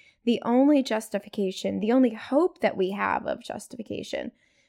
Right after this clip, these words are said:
is through Christ alone and the work of Christ. You know, that's why Jesus says to the Jews, he says, "You shall know the truth, and the truth shall set you free."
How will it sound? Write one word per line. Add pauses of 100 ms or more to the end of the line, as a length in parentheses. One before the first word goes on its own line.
is
through
Christ
alone
and
the
work
of
Christ. (400)
You
know,
that's
why
Jesus
says
to
the
Jews, (320)
he
says,
"You
shall
know
the
truth, (300)
and
the
truth
shall
set
you
free."